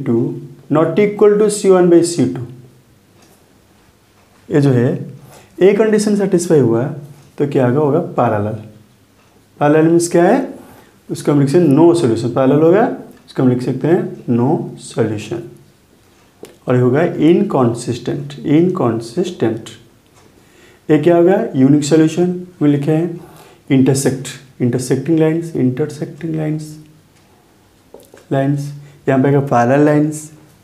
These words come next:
ओके, then third, थर्ड में क्या है?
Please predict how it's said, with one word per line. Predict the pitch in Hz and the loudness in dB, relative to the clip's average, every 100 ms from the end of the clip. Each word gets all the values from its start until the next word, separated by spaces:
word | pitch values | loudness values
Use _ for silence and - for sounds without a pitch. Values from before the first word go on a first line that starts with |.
| - | -8
ओके, | 190 147 - - - - - - - - _ 127 | -2 -2 -2 -12 -20 -20 -20 -20 -20 -20 _ 0
then | 135 127 | 2 2
third, | 165 143 107 - - - _ - | 0 0 -2 -8 -14 -20 _ -4
थर्ड | 160 165 | 0 2
में | 170 | 4
क्या | 175 | 2
है? | 175 | 2